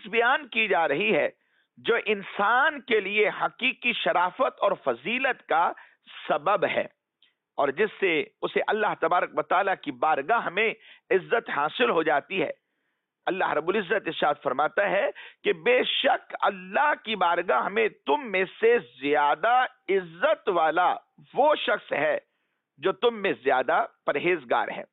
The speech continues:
اور بے شک اللہ تبارک و تعالیٰ تمہیں جاننے والا ہے اور تمہارے باطن کے بارے میں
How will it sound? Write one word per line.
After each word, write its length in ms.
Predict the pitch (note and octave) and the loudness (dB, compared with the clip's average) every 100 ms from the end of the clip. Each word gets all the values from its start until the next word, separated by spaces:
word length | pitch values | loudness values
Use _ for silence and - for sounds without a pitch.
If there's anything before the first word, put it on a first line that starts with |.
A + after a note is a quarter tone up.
| _ | _
اور 120 | A3+ | 2
بے 280 | A#3+ E3+ A#3+ | 2 4 4
شک 520 | G#3 - A#3 C4+ - - | 2 -4 0 0 -2 -8
اللہ 340 | F#3+ G3 A#3 A#3 | -6 0 -2 0
تبارک 460 | - D#3+ F#3 B3+ D#3 | -2 0 2 0 0
و 80 | |
تعالیٰ 540 | C#3+ A#2+ B2+ C#3+ F3+ - - - _ - | 0 0 0 2 2 0 -4 -20 _ -2
تمہیں 480 | B3+ A#3 G3+ C4 C#4+ E3+ | 0 0 0 -2 -2 -2
جاننے 400 | D3+ D3+ F#3 B3+ | 0 2 0 0
والا 400 | D4+ F3+ D#3+ D#3 | 0 2 2 0
ہے 80 | E3 | 0
اور 120 | D4 | 0
تمہارے 460 | - F3+ D#3 E3+ A#3 | -2 -4 -2 0 0
باطن 680 | G#3 F3+ C#3 C#3+ - A3 C4 | 0 -2 0 0 -2 -4 -2
کے 140 | - | -4
بارے 320 | E3+ C#3+ C#3+ D3 | 0 0 0 0
میں 220 | G3+ | -2